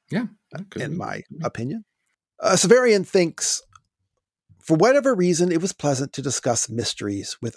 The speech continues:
Speaker 2: Agia while descending these steps." But he says, quote, "All this because those women say they possess one of his glittering fingernails."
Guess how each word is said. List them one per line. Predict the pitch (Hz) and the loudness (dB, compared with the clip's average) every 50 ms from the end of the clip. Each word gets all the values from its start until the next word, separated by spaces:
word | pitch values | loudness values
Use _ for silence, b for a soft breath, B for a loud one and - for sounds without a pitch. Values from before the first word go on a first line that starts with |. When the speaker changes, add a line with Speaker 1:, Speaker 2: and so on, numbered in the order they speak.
| - | -6
Speaker 2:
Agia | 117 107 107 104 - 120 107 101 | -6 -6 -4 -6 -6 -6 -6 -6
while | 98 107 104 107 | -6 -6 -6 -6
descending | 113 104 - - - 107 107 104 110 107 104 | -6 -6 -4 -4 -6 -6 -6 -8 -10 -10 -10
these | 101 101 98 - | -12 -10 -10 -10
steps." | - - - - - _ - - - - - - _ _ _ b b b b b b b b b b b b _ - 120 - _ _ _ - | -10 -8 -10 -12 -12 _ -14 -12 -10 -10 -12 -14 _ _ _ b b b b b b b b b b b b _ -18 -18 -18 _ _ _ 2
But | 185 196 | 2 4
he | 214 214 | 4 2
says, | 185 - 190 170 160 160 160 147 - - | 2 4 4 4 4 4 2 0 -2 -6
quote, | - - - 160 147 - - - b b b b b b _ _ _ _ _ _ _ | -8 -2 0 2 2 2 -2 -8 b b b b b b _ _ _ _ _ _ _
"All | 196 233 277 302 302 254 | 2 4 4 4 2 2
this | 180 - 208 190 175 - - - | 2 4 4 4 4 2 -2 -4
because | - - 160 - - 170 175 151 139 - | -4 -6 -8 -2 0 0 2 2 0 0
those | - 196 196 190 151 147 | 2 2 2 2 0 0
women | 127 151 180 185 185 180 180 156 | 0 2 4 4 4 2 2 0
say | - - - - 170 160 170 180 180 | -2 -2 2 2 4 4 4 4 4
they | 165 156 151 147 | 4 4 2 4
possess | - 135 120 113 151 160 180 - - - | 2 0 0 2 2 2 2 2 0 -4
one | 131 - 127 143 160 180 | -2 2 2 4 4 4
of | 185 135 139 | 2 0 2
his | 123 147 139 120 113 | 2 2 2 2 0
glittering | 113 127 127 131 170 185 196 185 180 185 175 156 135 | -2 -2 2 4 4 6 6 4 4 4 4 2 0
fingernails." | - - - 165 175 190 208 202 202 214 214 220 220 220 220 208 - - - | -2 0 2 2 4 4 4 4 4 4 4 4 2 2 0 0 -4 -10 -12